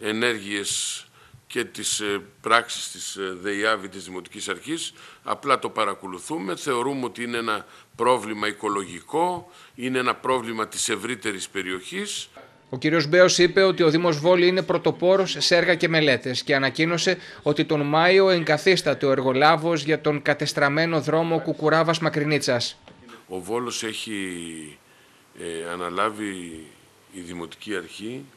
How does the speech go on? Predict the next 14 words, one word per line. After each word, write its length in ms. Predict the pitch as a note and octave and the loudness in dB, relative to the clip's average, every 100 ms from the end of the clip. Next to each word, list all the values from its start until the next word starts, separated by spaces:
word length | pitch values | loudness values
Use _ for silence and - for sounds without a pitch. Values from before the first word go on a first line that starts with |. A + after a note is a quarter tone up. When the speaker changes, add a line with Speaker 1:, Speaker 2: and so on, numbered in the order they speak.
| _ _ | _ _
Speaker 1:
την 160 | - F#2+ | -12 -10
αποκατάσταση 1120 | F2 F#2 F2+ E2 G2+ G#2+ - A2 - A#2+ B2 B2+ _ - - - _ - | -8 -8 -10 -6 -6 -6 -6 -6 -8 -8 -14 -16 _ -20 -20 -20 _ -6
όλων 420 | G2+ A2+ A2+ A2 | -2 -2 -2 -8
των, 280 | G#2 G2 F#2+ | -8 -8 -6
ε, 320 | F#2 F2+ F2 E2 | -6 -6 -10 -12
των 220 | F#2 F#2 | -10 -4
έργων. 340 | F#2+ D2+ C#2 C2+ _ _ - - _ - | -4 -4 -12 -20 _ _ -20 -20 _ -12
Να 200 | F2 F2 | -6 -6
επαναφέρει 640 | F2 F2+ E2+ - A#2 F#2+ | -6 -6 -6 -4 -2 -2
δηλαδή 480 | D#2+ E2+ F2 F2 F#2 | -6 -6 -6 -6 -10
την 160 | D2+ D#2 | -12 -10
πόλη, 460 | F2 G#2 A#2+ C#3+ D#3 _ _ _ _ - - _ - | -4 -4 -4 -10 -14 _ _ _ _ -20 -20 _ -16
ε, 60 | F2+ F2 E2+ E2 D#2+ D#2 C#2+ C#2+ C2+ _ _ _ _ | -10 -8 -8 -10 -12 -14 -16 -18 -20 _ _ _ _
και 500 | - B2+ A2 F#2+ | -8 -4 -4 -4